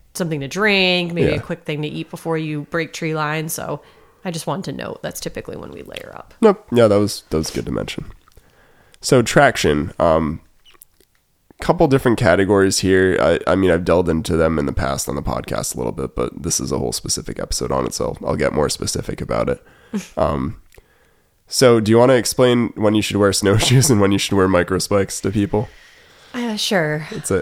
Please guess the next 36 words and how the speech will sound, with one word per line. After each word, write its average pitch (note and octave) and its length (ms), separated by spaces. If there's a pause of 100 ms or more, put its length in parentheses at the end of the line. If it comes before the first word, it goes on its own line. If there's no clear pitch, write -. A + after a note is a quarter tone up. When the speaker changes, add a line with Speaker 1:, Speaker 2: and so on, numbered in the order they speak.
Speaker 2:
it's G3+ 120
Speaker 1:
I'll C#3+ 80
Speaker 2:
a - 20
Speaker 1:
do G2 80
my - 0
Speaker 2:
hot A#2+ 140
Speaker 1:
best. C#3+ 100
Speaker 2:
topic. A2+ 520
And A2+ 120
we're B2+ 100
not D3 520
trying A#2+ 260
to A#2 80
be G2+ 120
preachy F#2+ 420
either. F2+ 200
We're E2+ 80
trying, E2+ 260
I'm F2+ 220
gonna F2+ 220
try D#2+ 160
to D#2 80
Speaker 1:
And - 80
Speaker 2:
do - 60
Speaker 1:
trust A#3+ 140
Speaker 2:
this - 60
in A#3 40
Speaker 1:
me, A3+ 60
Speaker 2:
the G#3+ 40
most - 120
Speaker 1:
I, G3+ 400
Speaker 2:
preachy F2 280
way D2 140
Speaker 1:
I - 40
Speaker 2:
possible. A3+ 440
Speaker 1:
am A3 260